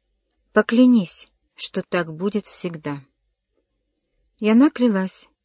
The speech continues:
Иногда они вместе лежали в её или его постели. Она приходила к нему, чтобы утешить его, он приходил к ней, чтобы утешить её. Они часто говорили о Джованни и о том, как несправедлива жизнь.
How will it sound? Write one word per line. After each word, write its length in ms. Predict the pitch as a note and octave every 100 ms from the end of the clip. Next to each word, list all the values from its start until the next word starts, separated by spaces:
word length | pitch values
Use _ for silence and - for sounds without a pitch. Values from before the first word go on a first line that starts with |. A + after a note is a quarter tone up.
| _ _ _ -
Иногда 340 | G#3+ A3 A3+ D#4
они 180 | B3
вместе 320 | F#3+ F#3 - F3
лежали 420 | F3+ F#3+ A3+ G3+
в 40 |
её 420 | D#3+ E3 E3 A3 -
или 200 | E3+ D#3+
его 220 | D3+ D3
постели. 640 | E3+ D3+ - - D3+ D#3+ _ _ _ _ _ _ _ _
Она 240 | - A3 B3+
приходила 600 | A#3 - A3 F3+ A#3 B3+
к 120 | -
нему, 240 | A#3 A#3
чтобы 300 | A#3 - F3+
утешить 560 | E3+ - G3+ - G#3+ -
его, 240 | G3 G3 - _ - - -
он 160 | C4+
приходил 500 | C4 A#3 A#3+ A3+ C4
к 120 | -
ней, 280 | F3+ F3+ F#3
чтобы 340 | - - E3 E3+
утешить 520 | - G3+ - G3+ -
её. 300 | D3+ C#3 D3+ _ _ _ _ _ _ _ _ _ _
Они 280 | - A#3 B3+
часто 360 | - B3+ - G#3
говорили 400 | G#3 G#3+ A3 A3
о 60 |
Джованни 680 | G3+ G#3 A3+ G3+ E3 D#3 D#3 _ _ _ _ -
и 80 |
о 100 | F#3
том, 280 | F#3 C4 D4+
как 240 | - F3 -
несправедлива 800 | F3+ - F3+ E3 D#3 F#3+ G#3 E3+
жизнь. 500 | D#3 D#3 D#3+ E3